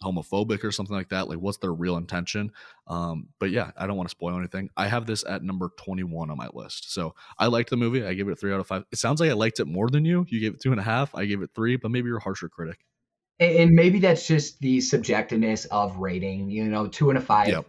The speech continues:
Speaker 2: my two point five could be your three. We could feel the same about
Speaker 1: Yep.
Speaker 2: it, but, but yeah. What about you? What
Speaker 1: All
Speaker 2: was
Speaker 1: right,
Speaker 2: your
Speaker 1: my
Speaker 2: number ten? Yeah, I'm excited.
Speaker 1: My number ten is a movie I just saw last week. Um, I'm excited for you to see this movie.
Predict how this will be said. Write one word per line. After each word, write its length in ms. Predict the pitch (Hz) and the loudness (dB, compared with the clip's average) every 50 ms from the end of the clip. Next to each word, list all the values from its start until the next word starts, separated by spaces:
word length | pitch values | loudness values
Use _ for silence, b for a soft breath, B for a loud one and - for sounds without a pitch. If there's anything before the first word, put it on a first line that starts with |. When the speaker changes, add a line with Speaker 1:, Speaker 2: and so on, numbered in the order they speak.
| - - | -4 0
Speaker 2:
my 200 | 107 110 117 113 | 0 0 0 0
two 160 | - 143 120 | -2 -6 -6
point 240 | - 113 107 98 - | -4 -4 -4 -4 -2
five 220 | 98 95 95 90 | -2 -4 -4 -4
could 160 | - 107 90 | -6 -8 -6
be 100 | 80 92 | -4 -4
your 200 | 90 90 92 92 | -2 -2 -4 -6
three. 340 | 90 - - 95 92 90 92 | -8 -10 -10 -8 -6 -6 -4
We 120 | 95 101 | -6 -6
could 160 | - - - - | -6 -8 -10 -6
feel 180 | - 101 95 | -6 -6 -6
the 80 | 80 90 | -6 -8
same 280 | - - 87 87 85 85 87 | -10 -10 -10 -10 -12 -10 -8
about 180 | 87 - - | -8 -8 -8
Speaker 1:
Yep. 60 | 90 - | -10 -20
Speaker 2:
it, 60 | _ - | _ -18
but, 80 | 175 - - - _ _ _ b b b b b b b - | -16 -16 -16 -16 _ _ _ b b b b b b b -4
but 80 | 226 | 0
yeah. 280 | 262 269 208 101 95 - _ _ _ _ _ _ _ _ _ _ _ _ _ _ _ _ _ _ _ _ _ _ _ - | 2 2 4 2 0 -4 _ _ _ _ _ _ _ _ _ _ _ _ _ _ _ _ _ _ _ _ _ _ _ -4
What 200 | - 139 180 208 | 2 2 4 4
about 240 | 208 170 165 131 120 | 6 4 4 4 4
you? 120 | 120 113 | 2 2
What 80 | 107 113 | 2 4
Speaker 1:
All 40 | 123 | 4
Speaker 2:
was 80 | 92 92 | 4 4
Speaker 1:
right, 60 | 90 | 2
Speaker 2:
your 80 | - - | 2 2
Speaker 1:
my 40 | 110 | 2
Speaker 2:
number 200 | 107 101 98 95 | 0 0 -4 -6
ten? 320 | - - 92 92 90 85 - _ _ _ - | -6 -6 -6 -6 -6 -8 -10 _ _ _ -8
Yeah, 220 | 101 95 90 87 - _ _ _ _ - | -6 -6 -6 -8 -12 _ _ _ _ -8
I'm 120 | - 117 | -6 -4
excited. 420 | 120 117 - - 95 90 90 85 87 | -4 -2 -2 -2 -2 -2 -2 -4 -4
Speaker 1:
My 160 | 101 104 117 | -2 0 0
number 180 | 135 147 143 143 | 2 2 0 0
ten 340 | 139 - 131 123 123 127 104 | 0 0 0 0 0 0 -2
is 160 | 107 117 113 | -2 -2 -2
a 40 | 110 | -2
movie 300 | 104 107 110 110 110 104 | 0 0 0 2 2 2
I 80 | 95 | 0
just 260 | 90 85 104 104 - - | 0 0 -2 0 0 0
saw 140 | 120 110 | 0 0
last 380 | 110 101 98 98 104 - - - | 0 2 0 0 0 -2 -4 -6
week. 340 | 92 76 80 92 - - - B B B B B - | -8 -8 -8 -8 -12 -16 -18 B B B B B -8
Um, 360 | 95 95 95 92 92 90 82 | -6 -4 -2 -2 -4 -4 -4
I'm 160 | - 98 101 98 | -4 -4 -4 -4
excited 460 | 90 - - 120 113 135 147 139 - | -2 -2 0 2 2 4 2 2 0
for 120 | - 117 | 0 -2
you 100 | 107 104 | -2 -2
to 80 | 98 92 | -4 -4
see 160 | - 107 101 | -4 -2 -2
this 160 | 92 85 - | -2 -4 -4
movie. 360 | - 85 80 80 82 85 95 | -6 -6 -6 -4 -6 -6 -8